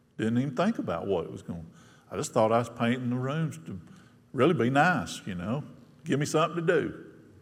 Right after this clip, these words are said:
But thirteen years later, working for those guys, God has blessed me in every aspect of my life.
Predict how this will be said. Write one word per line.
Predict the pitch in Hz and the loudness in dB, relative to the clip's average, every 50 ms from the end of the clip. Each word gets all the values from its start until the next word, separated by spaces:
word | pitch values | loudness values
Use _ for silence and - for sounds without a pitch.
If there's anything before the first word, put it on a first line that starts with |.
| - _ _ _ _ _ _ _ _ _ _ _ _ _ _ _ _ _ _ _ _ _ _ _ _ _ _ _ _ _ _ _ _ _ _ _ _ _ _ _ _ _ _ _ _ _ _ _ _ _ _ _ _ _ _ _ _ _ _ _ _ _ _ _ _ _ _ _ _ _ _ _ _ _ | -20 _ _ _ _ _ _ _ _ _ _ _ _ _ _ _ _ _ _ _ _ _ _ _ _ _ _ _ _ _ _ _ _ _ _ _ _ _ _ _ _ _ _ _ _ _ _ _ _ _ _ _ _ _ _ _ _ _ _ _ _ _ _ _ _ _ _ _ _ _ _ _ _ _
But | - 120 - - - - | -4 -4 -4 -4 4 8
thirteen | 151 156 - - - - 175 160 160 160 156 151 | 8 8 8 6 0 0 2 4 4 4 4 2
years | 147 147 151 147 139 120 | 2 2 2 2 2 4
later, | 147 143 147 151 147 127 110 101 | 6 8 8 10 8 6 4 2
working | 101 101 113 117 120 120 123 113 101 | 4 6 6 6 4 4 -2 -2 -2
for | - - 104 | -2 -4 0
those | 95 110 113 110 98 82 | 2 2 2 2 0 0
guys, | - 120 117 120 113 101 92 90 85 85 - - - - - _ - - | 2 4 4 4 2 0 -2 -6 -8 -10 -12 -18 -20 -20 -20 _ -14 -4
God | - 110 110 113 113 101 | 2 4 6 6 6 6
has | 98 90 85 | 4 0 -2
blessed | 80 80 113 117 120 117 117 - - - | 0 4 6 8 8 6 6 0 -6 -4
me | 113 101 95 92 92 92 87 - - - - - - - - _ _ _ _ _ | -4 -4 -2 -2 -4 -6 -8 -10 -18 -20 -20 -20 -20 -20 -20 _ _ _ _ _
in | 127 107 101 95 92 - - - - - | -6 -4 -2 -4 -4 -6 -12 -16 -8 0
every | 143 135 131 131 123 101 98 123 127 127 127 127 - | 4 6 6 6 6 4 2 2 4 4 2 0 0
aspect | 110 110 110 104 98 - - - 104 92 87 - - - | 0 0 0 0 -2 -4 -6 -4 -4 -4 -4 -6 -8 -8
of | 92 | -6
my | 92 87 90 90 87 | -6 -4 -4 -4 -6
life. | 87 87 87 82 76 71 76 - - - - - | -6 -6 -6 -8 -8 -10 -12 -16 -18 -20 -20 -20